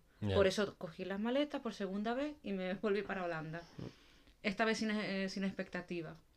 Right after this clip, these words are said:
Speaker 1: Mm.
Speaker 2: Pero la verdad es muy duro. También trabajé en Naviera Armas y son horarios también muy malos, eh, condiciones no muy buenas, pero aguantas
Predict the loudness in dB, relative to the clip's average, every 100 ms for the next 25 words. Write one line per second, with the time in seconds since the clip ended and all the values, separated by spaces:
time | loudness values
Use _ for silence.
0 | -2 0 0 -2 -10 -14 -2 2 4 4
1 | 4 4 4 4 4 2 0 0 0 0
2 | 2 0 0 -4 -4 -4 -4 -4 -4 -2
3 | 0 0 2 2 0 -2 -6 -12 -20 -20
4 | -20 -20 _ -12 -8 -6 -4 -4 -4 -4
5 | -4 -2 0 2 2 0 -4 -2 -2 0
6 | 0 0 2 2 0 -4 -14 -20 -20 -20
7 | -6 -4 -2 0 0 2 0 0 0 2
8 | 2 0 0 0 -2 -4 -2 0 2 4
9 | 4 6 8 8 6 4 2 2 4 6
10 | 6 4 2